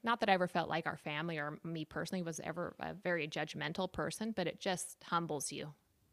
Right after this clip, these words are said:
you know, and you realize you have to put your first, uh, thoughts aside and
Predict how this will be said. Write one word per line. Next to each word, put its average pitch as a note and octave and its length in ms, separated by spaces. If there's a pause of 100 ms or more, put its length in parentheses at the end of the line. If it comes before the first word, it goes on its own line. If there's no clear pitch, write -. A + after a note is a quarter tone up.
you D#3+ 140
know, D3+ 300
and E3+ 140
you D#3 100
realize D#3+ 720 (1120)
you G3 120
have E3 320
to D3+ 640 (1040)
put - 240
your E3+ 140
first, - 720 (2000)
uh, E3 80 (120)
thoughts D#3+ 340
aside D3+ 640
and D#3 320